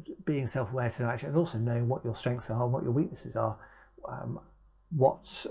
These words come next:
what styles of leadership work for you, what don't, what should, what do you need to improve,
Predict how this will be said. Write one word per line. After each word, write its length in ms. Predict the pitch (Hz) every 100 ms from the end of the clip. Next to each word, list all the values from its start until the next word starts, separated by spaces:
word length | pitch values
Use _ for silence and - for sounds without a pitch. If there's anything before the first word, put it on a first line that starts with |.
| 180
what 140 | -
styles 300 | - 117 113
of 60 | 117
leadership 320 | 123 - 127
work 280 | 127 127 -
for 80 | 120
you, 180 | 127
what 240 | 120 131 -
don't, 320 | 151 127 110
what 200 | 123 -
should, 180 | - -
what 220 | 123 104
do 60 | 113
you 40 |
need 180 | 120 117
to 80 | -
improve, 580 | 113 - 117 120 113